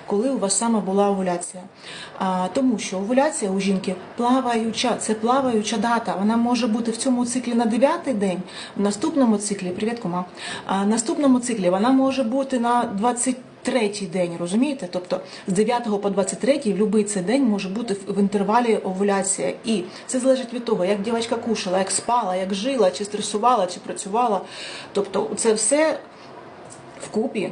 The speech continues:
діє на то, коли у вас буде овуляція. Відповідно, треба або відстежувати самостійно, або відстежувати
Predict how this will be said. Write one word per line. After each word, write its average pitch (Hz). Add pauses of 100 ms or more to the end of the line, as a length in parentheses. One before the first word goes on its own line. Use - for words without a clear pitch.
(160)
діє 190
на 190
то, 226 (120)
коли 202
у 254
вас 185
буде 196
овуляція. 180 (400)
Відповідно, 220
треба 180
або 185
відстежувати 180
самостійно, 208 (240)
або 202
відстежувати 185